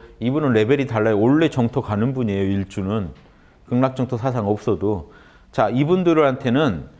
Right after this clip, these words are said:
뭐라고 하냐면, 그 나라 보살들은 금강과 같이 견고한 육체를 얻어, 얻게 된다. 금강신을 얻게 된다고 쏴줍니다. 금강신 쏴준다.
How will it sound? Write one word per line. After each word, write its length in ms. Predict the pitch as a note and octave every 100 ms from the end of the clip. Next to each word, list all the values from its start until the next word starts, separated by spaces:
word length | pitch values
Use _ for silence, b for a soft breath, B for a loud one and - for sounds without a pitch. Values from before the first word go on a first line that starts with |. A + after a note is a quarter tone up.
| b b
뭐라고 380 | A2 C#3 D3 B2
하냐면, 360 | G#2 G2+ G#2+ -
그 120 | D3+
나라 280 | D#3 D#3+ D3
보살들은 720 | D3 D3 D3 B2+ C3 F3+ F2 - B B B
금강과 600 | - F#3+ G#3 A3 G#3+ G3+
같이 340 | F3+ E3+ D#3+
견고한 520 | - D#3 E3 F3 D#3+ C#3
육체를 420 | B2 - D#3 C3+
얻어, 280 | A2+ A#2 G#2+
얻게 260 | G2+ - G2+
된다. 220 | F#2 E2+
금강신을 640 | - D#3 D3+ D#3+ D3+ D3+ A2+
얻게 240 | F#2+ A#2+
된다고 320 | A2 G2+ G2
쏴줍니다. 640 | G2 D3 D3+ C3 F#2 E2 D#2+ B B B
금강신 500 | - C3+ C#3+ C#3 C3
쏴준다. 480 | C3 D3+ C#3 G#2